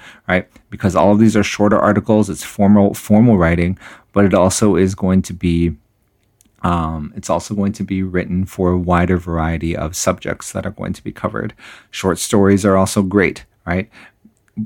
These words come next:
Depending on what we see from this, the content that College Board eventually has to release in terms of practice material, I would maybe delve into some of it, some older language stuff as well, right? If we see, like, a short passage of, of Shakespeare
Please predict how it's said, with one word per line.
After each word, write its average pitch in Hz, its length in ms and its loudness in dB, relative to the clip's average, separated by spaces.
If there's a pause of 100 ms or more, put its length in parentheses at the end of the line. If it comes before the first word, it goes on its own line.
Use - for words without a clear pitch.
Depending 101 500 4
on 107 140 6
what 107 140 4
we 110 140 4
see 113 440 0
from 92 420 -2
this, 98 420 -2
the 104 220 -6
content 95 540 -2
that 90 300 -4
College 95 380 -4
Board 92 160 -4
eventually 92 440 0
has 95 380 -2
to 139 100 -6
release 107 440 0
in 101 80 0
terms 92 240 -8
of 90 100 -20
practice - 420 -8
material, 127 520 -2 (460)
I 92 140 -2
would 95 160 4
maybe 95 240 2
delve 92 340 0
into 98 460 -2
some 92 220 -2
of 92 120 0
it, 92 60 -2
some 98 260 -2
older 95 300 0
language 92 420 0
stuff - 320 -4
as 87 220 -6
well, 90 320 -2 (160)
right? 82 280 -6
If - 200 -10
we 87 80 -4
see, - 260 -2
like, 87 180 -4
a 98 60 -2
short 98 240 -4
passage 95 480 -4
of, 98 200 2
of 101 200 -6
Shakespeare 90 640 -2